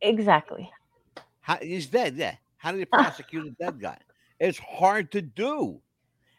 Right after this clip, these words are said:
Speaker 2: It's, it's extremely <laughs> difficult
Speaker 1: My
Speaker 2: to
Speaker 1: goodness.
Speaker 2: prosecute a dead guy. So tell everybody about the Zodiac case. Um, from,
Speaker 1: My
Speaker 2: from nineteen sixty-eight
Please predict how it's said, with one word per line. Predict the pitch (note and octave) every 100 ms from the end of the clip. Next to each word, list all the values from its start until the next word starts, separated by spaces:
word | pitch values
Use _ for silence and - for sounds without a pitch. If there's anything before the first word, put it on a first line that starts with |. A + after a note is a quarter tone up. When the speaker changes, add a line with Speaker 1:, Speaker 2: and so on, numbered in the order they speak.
| _ _
Speaker 2:
It's, | F3 E3 - D#3
it's | F3 -
extremely | D#3+ - - - F#3 F#3+ - F#3+ - G3+ -
<laughs> | -
difficult | A3 B3 E3 - D3+ C#3 - _ _
Speaker 1:
My | B3 A#3+ A#3+
Speaker 2:
to | A#3+
Speaker 1:
goodness. | A#3 A3+ G#3+
Speaker 2:
prosecute | F#3 G#3+ - F#3 - F3+ E3+
a | C3
dead | A2 G3+ A3+ G3
guy. | G#2+ C2+ B1 - A#3+ - C4+
So | - G#3
tell | - A3 D#4 F#4+
everybody | F#4 C4 G#3+ F#3+ F3 F3 E3
about | - D3 C#3 -
the | B2
Zodiac | A2 B2 G#2+ G#2+ E2+ -
case. | F#2+ E2 - - - _ _ _ - - C3+
Um, | C3 B2+ A#2 A2 F#2+ _ _ _ _ _ - _ _ _ _ _ _ -
from, | - G#3 A3 F4 G4+
Speaker 1:
My | E3 -
Speaker 2:
from | F3+ F3 E3
nineteen | C#3+ C4+ B3+ - A#3+ A#3+
sixty-eight | - G#3 - - F3 E3+ E3